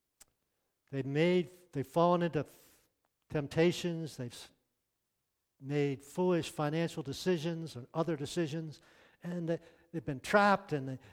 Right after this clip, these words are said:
and, and, and their life's been ruined and, uh, and destroyed.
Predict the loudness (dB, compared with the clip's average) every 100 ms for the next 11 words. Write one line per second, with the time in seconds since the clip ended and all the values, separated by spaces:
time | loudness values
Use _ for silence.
0 | -16 -10 -8 -8 -14 -14 -12 -12 -8 0
1 | 4 4 4 0 -2 0 2 2 0 -2
2 | -4 -6 -18 -20 _ -18 -16 -16 -18 -20
3 | -16 -14 -12 -12 -10 -12 -12